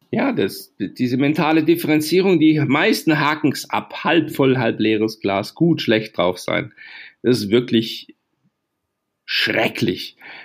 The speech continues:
Mentale <laughs> Differenzierungsfähigkeit ist ein extrem starkes Feld, mental zu wachsen. Und wer sich damit beschäftigt,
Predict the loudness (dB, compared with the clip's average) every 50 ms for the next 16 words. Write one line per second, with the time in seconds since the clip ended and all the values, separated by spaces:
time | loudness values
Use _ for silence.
0 | -20 _ -6 -2 0 0 2 2 2 2 4 4 4 4 2 2 2 2 2 2
1 | 2 2 2 2 4 4 4 2 0 0 2 2 4 2 2 -2 -4 -4 -2 -2
2 | -4 -4 -6 -8 -8 -8 -8 -6 -6 -4 -2 -2 -4 -6 _ _ _ _ _ 0
3 | 0 0 0 -2 -6 -8 -4 -2 0 2 2 2 0 0 -2 0 0 0 -2 -4
4 | -6 -10 -6 -2 -2 -2 0 0 -2 -2 -2 0 -2 -2 -2 -2 -2 -2 -2 -2
5 | -2 -4 -6 -6 -6 -4 -4 -4 -4 -2 -2 -2 -2 -2 -2 -2 0 0 0 -2
6 | -4 -4 -4 -2 -4 -4 -2 -4 -4 -4 -4